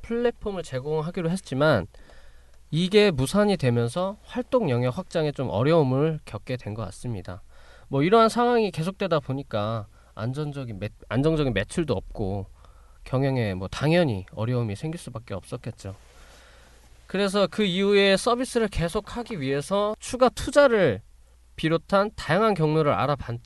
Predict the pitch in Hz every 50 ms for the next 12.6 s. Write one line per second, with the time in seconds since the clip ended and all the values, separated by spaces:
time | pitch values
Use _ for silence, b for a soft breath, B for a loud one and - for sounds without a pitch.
0 | - - - - - 123 - - 165 151 120 104 110 120 120 98 101 b b b
1 | b b b - - 120 123 120 135 - - - 180 - 226 226 - 196 - -
2 | - 131 139 151 143 127 113 120 143 156 160 - - 101 107 117 120 135 160 160
3 | - 120 107 104 - - 107 113 123 131 156 156 170 165 - 110 101 110 120 120
4 | 104 - - - 127 120 98 - 87 90 104 b b b b b b b b b
5 | b b b - 120 120 120 113 120 127 160 196 214 208 185 190 185 175 170 165
6 | 147 131 113 90 - - - - - 147 123 143 165 214 226 220 185 156 117 135
7 | 233 294 311 320 - - - 165 160 147 147 135 123 - 120 113 113 123 135 151
8 | 165 - - - 120 113 113 - - - 240 226 285 277 - - 131 120 - -
9 | 135 117 92 92 104 139 147 139 120 104 98 104 117 117 107 101 - - - -
10 | - - - - 110 110 113 117 117 - 175 165 165 165 156 143 - - 120 113
11 | 113 117 - 139 120 113 131 131 98 92 98 135 - 214 - 220 151 110 95 92
12 | 95 107 117 - - - - _ 110 98 90 98